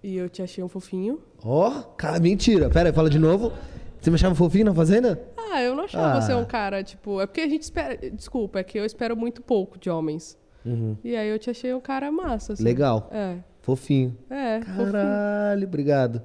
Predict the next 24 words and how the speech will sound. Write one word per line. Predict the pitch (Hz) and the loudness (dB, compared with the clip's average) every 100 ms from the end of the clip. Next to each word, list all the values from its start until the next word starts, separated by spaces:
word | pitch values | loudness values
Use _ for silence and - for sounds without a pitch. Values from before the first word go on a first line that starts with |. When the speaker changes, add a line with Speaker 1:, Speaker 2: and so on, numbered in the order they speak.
| - - | -12 -10
Speaker 1:
Por | - | -4
que | 254 | -2
você | 214 196 | -2 -4
acha | 196 | -8
que | |
você | 190 | -10
foi | 190 | -10
um | |
cuzão? | 185 185 196 247 _ _ | -10 -10 -10 -12 _ _
Speaker 2:
Eu? | - 110 196 - - _ 247 | 0 2 2 -4 -20 _ 2
Não. | 214 135 - - 285 | 4 2 -2 -2 0
Speaker 1:
<laughs> | 285 262 240 | 0 -2 0
Speaker 2:
Algumas | 160 143 147 | 2 4 2
pessoas | 139 160 185 208 | 2 4 4 4
acham, | 165 131 127 135 | 4 2 0 2
mas | 170 160 | 4 4
outras | 170 190 | 4 2
concordam | 196 208 196 185 | 2 2 2 2
com | 185 | -2
você. | 185 175 135 110 - - - - - | -6 0 -2 -2 -12 -20 -20 -20 -4
Mas | 160 185 | 2 2
eu | |
di-, | 185 185 | 4 2
é, | 175 | 0